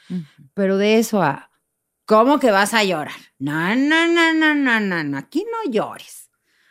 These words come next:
Speaker 2: Híjole.
Speaker 1: Sí.
Speaker 2: ¿Sabes qué horrible es reprimirte esos sentimientos
Speaker 1: Uf.
Speaker 2: cuando tienes cáncer?
Speaker 1: No, pues más te enferma, te, me entorpecen incluso tu sanación.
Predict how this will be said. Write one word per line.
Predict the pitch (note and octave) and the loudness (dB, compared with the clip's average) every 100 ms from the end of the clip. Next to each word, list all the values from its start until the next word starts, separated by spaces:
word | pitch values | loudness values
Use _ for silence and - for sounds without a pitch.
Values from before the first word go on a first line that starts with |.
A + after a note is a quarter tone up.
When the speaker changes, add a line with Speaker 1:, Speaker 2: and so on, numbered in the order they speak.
| _ _ _ _ | _ _ _ _
Speaker 2:
Híjole. | - A3 - - B2 | -6 -6 -6 -10 -12
Speaker 1:
Sí. | - - _ _ _ - | -14 -20 _ _ _ -4
Speaker 2:
¿Sabes | F#3 A#3+ - | 0 0 0
qué | - | 0
horrible | F3 E3+ E3 E3 | 2 2 0 0
es | F#3 | 0
reprimirte | G3+ F#3+ D3 C3+ C#3+ F3 C#4 | 0 -2 -4 -2 -4 -4 -2
esos | D4 C4 | -2 -2
sentimientos | G#3 D3+ D#3 D3+ F#3 A3 | -2 -2 -2 -2 -4 -4
Speaker 1:
Uf. | |
Speaker 2:
cuando | F#3+ D#3 D#3 | -2 -2 -4
tienes | - C#3 D#3+ - | -4 -4 -2 -6
cáncer? | G3 - C4+ - | -6 -4 -4 -6
Speaker 1:
No, | F3+ - | -8 -8
pues | A2 - A#2+ | -14 -18 -12
más | C3+ C#3+ - | -10 -10 -12
te | E3 | -12
enferma, | D#3 E3 E3 C#3+ | -10 -12 -12 -12
te, | - | -10
me | D3+ | -8
entorpecen | D3 C#3+ D3 - F3 - G3+ | -6 -4 -4 -2 -2 -2 -4
incluso | D#3 C#3 D#3+ D#3+ D#3+ | -4 -6 -10 -10 -14
tu | - | -14
sanación. | - D3 C#3+ - D3+ C3+ | -14 -14 -14 -16 -18 -18